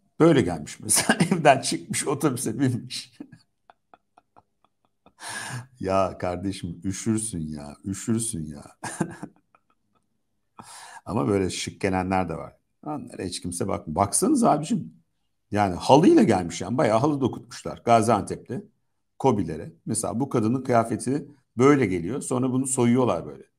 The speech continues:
Kabuğu soyar gibi soyuyorlar, soyuyorlar, soyuyorlar, soyuyorlar. En son çıplak kalana kadar. Bu kadın mı erkek mi tam seçemiyorum <laughs> ama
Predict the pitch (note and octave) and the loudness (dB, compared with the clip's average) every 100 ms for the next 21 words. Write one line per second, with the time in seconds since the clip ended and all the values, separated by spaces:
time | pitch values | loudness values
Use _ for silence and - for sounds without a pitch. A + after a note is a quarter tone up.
0 | _ _ _ - G#2 G#2 G2+ - B2 G#2 | _ _ _ -4 -2 -2 -4 0 2 2
1 | E2 - - A#2 - - - - F2+ F2+ | 0 -8 -4 -4 -4 -12 -12 -10 -10 -12
2 | - - - F#2 - - - A2 F2+ C3 | -16 -14 -12 -10 -14 -14 -8 -6 -6 -8
3 | D#3+ _ _ _ _ _ _ _ - F3 | -10 _ _ _ _ _ _ _ -2 0
4 | B2 - D#3 - B2 - C#3 - A#2+ A2 | 2 0 -2 -2 -4 -2 -2 0 0 0
5 | G#2 F#2 - - _ _ _ _ _ _ | -2 -6 -14 -18 _ _ _ _ _ _
6 | _ _ _ _ _ _ _ _ _ - | _ _ _ _ _ _ _ _ _ -8
7 | B2 - A2 E3 C#3+ A2 B2 A#2+ E2+ G2+ | -6 -2 -2 -2 -2 -4 -6 -8 -8 -8
8 | G2 A#2 G2+ F#2+ - F2 A2+ F2+ F#2 A2 | -8 -10 -16 -14 -10 -6 -6 -6 -8 -8
9 | G3 | -6